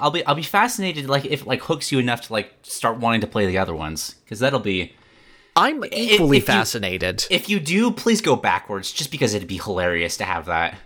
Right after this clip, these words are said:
Speaker 1: <laughs> perspective.
Speaker 2: I think I might,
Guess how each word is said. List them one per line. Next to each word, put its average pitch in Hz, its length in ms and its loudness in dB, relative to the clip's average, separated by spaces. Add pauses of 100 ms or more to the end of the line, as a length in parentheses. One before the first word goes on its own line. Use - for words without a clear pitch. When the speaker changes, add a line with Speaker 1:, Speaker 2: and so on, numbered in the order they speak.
(240)
Speaker 1:
<laughs> - 300 -16
perspective. - 880 -4 (640)
Speaker 2:
I 151 380 0
think 147 540 0
I 120 200 2
might, 117 840 -2